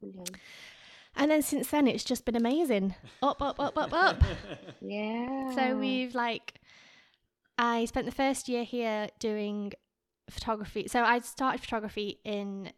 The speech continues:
Speaker 2: France a little bit. Like, I'd done a couple of jobs here and there. Um,
Speaker 1: Mm-hmm.
Speaker 2: but it kind of wasn't really the place for it. I, I don't think, I don't know. Americans are different for things like that. Like, they really appreciate photography and they would pay for it. Whereas I think in France, it's only really for weddings that you'd pay for a
Speaker 1: Mm.
Speaker 2: photographer.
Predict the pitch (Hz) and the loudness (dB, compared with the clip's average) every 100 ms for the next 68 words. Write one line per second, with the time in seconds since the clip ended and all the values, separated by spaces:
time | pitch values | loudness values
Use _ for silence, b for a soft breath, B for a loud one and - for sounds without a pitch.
0 | _ - - 190 208 - - 202 202 202 | _ -10 -4 -4 -4 -10 -8 -6 -4 -6
1 | 220 285 214 202 208 196 214 202 - - | -6 -6 -6 -8 -8 -6 -6 -8 -10 -8
2 | 208 190 - - - b b b b b | -6 -8 -10 -20 -20 b b b b b
3 | - 202 196 - 196 196 185 180 190 208 | -6 -6 -6 -6 -6 -4 -4 -6 -8 -10
4 | - - _ 214 202 196 190 190 175 - | -16 -20 _ -4 0 0 -4 -6 -10 -14
5 | _ _ _ _ _ _ _ _ _ _ | _ _ _ _ _ _ _ _ _ _
6 | _ _ - 220 262 269 247 220 220 208 | _ _ -6 -4 0 2 2 0 0 -2
7 | - 208 196 - 202 190 208 247 202 - | -2 -2 -4 -2 -2 0 0 -2 -8 -12
8 | _ 202 220 214 202 - - - _ _ | _ -8 -6 -6 -6 -8 -14 -20 _ _
9 | _ _ - 262 302 208 202 233 254 254 | _ _ 0 2 4 4 2 4 4 2
10 | 220 208 208 202 - 220 208 208 262 165 | 0 0 -4 -6 -4 -4 -2 -2 -2 -2
11 | 202 208 208 208 208 202 - - 190 190 | -4 -4 -4 -4 -6 -6 -8 -8 -8 -8
12 | 190 190 190 185 - 196 - 214 208 196 | -6 -6 -6 -6 -4 -4 -4 -6 -6 -6
13 | 196 202 196 196 202 185 190 - 202 190 | -6 -8 -6 -6 -6 -8 -10 -8 -6 -4
14 | 190 196 190 190 185 202 233 - - 190 | -4 -6 -6 -6 -4 -4 -6 -6 -10 -6
15 | 208 190 190 175 202 - 220 240 | -6 -6 -6 -6 -8 -8 -8 -10